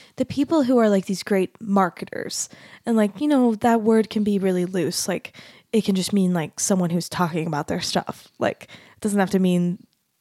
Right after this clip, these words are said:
they're spending ad dollars. Um, but people who are great kind of presenters or sh-,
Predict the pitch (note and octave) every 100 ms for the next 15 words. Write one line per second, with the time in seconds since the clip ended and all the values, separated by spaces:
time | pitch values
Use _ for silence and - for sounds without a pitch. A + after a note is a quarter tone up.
0 | _ _ G3 - F3 C3 - _ _ -
1 | - G3+ F3+ F3+ F3 F3 F3 - G2+ -
2 | A3+ - - - - - - G#3 F#3+ F3+
3 | - A3+ - A#3+ B3+ A#3 B3 G3 - G3+
4 | F#3+ - G3+ F3 - - _ _ _ _
5 | _ _ - - G3+ F#3+ G3+ G3 F#3 F3
6 | F3 F3+ E3+ -